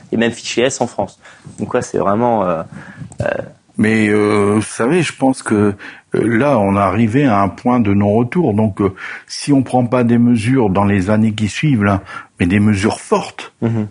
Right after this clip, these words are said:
Speaker 2: quitte à, à mettre, euh, le pays à feu et à sang pendant six mois, euh, faut appeler un chat un chat,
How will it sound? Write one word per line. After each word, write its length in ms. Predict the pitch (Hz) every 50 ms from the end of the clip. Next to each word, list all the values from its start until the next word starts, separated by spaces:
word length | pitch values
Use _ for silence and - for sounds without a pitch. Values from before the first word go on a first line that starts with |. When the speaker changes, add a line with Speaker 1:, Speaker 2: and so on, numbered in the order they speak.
| - _
Speaker 2:
quitte 280 | - - 294 - -
à, 760 | 110 95 92 95 92 87 90 87 87 87 92 - - - - - - - - -
à 100 | - 90
mettre, 320 | 95 98 101 98 85 - 98
euh, 280 | 92 92 87 87 90
le 160 | 90 92 98 92
pays 240 | - 101 113 117
à 80 | 110 92
feu 240 | - - - 117 107
et 80 | 101 95
à 80 | 95
sang 240 | 98 - - 131 135
pendant 260 | 113 - 92 92 90
six 200 | - - - -
mois, 320 | 95 117 175 202 202 170 123 -
euh, 340 | - - 90 95 - 85 85
faut 140 | - - -
appeler 220 | - - - 95
un 100 | 92 95 98
chat 160 | - - 95
un 60 | 92 92
chat, 320 | - - 165 185 185